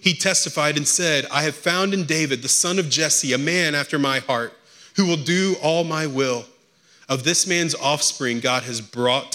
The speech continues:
to Israel a Savior, Jesus, as he promised. Before his coming, John had proclaimed a baptism of repentance to all the people of Israel.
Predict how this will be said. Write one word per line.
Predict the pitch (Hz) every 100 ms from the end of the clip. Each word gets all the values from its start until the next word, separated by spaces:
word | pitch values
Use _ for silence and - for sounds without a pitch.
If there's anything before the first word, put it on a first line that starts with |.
| -
to | - 143 139
Israel | 123 120 104
a | -
Savior, | - - 135 117 101 92 _ _
Jesus, | - 127 143 - - - - -
as | 110
he | 110
promised. | - 123 107 - - - - _ _ _ - - -
Before | 156 - 160 143
his | 139
coming, | - 175 180 127 110 131
John | 113 151 151 143
had | 139
proclaimed | - 143 - 151 143 123
a |
baptism | 117 139 147 - 131 117 113
of | 107
repentance | 110 156 147 127 - - -
to | -
all | - 139 143
the | 143
people | 156 135
of | 131
Israel. | 131 139 120 107